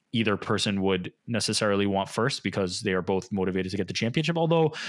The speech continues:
we need to hear from Israel Adesanya. Maybe that's not his ambition anymore. Um, but I know that would de-, be a detour for Dricus du Plessis. But that fight has too much earning potential for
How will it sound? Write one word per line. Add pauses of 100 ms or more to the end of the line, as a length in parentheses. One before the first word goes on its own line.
(160)
we
need
to
hear
from
Israel
Adesanya.
Maybe
that's
not
his
ambition
anymore. (500)
Um, (520)
but
I
know
that
would
de-,
be
a
detour
for
Dricus
du
Plessis. (420)
But
that
fight
has
too
much
earning
potential
for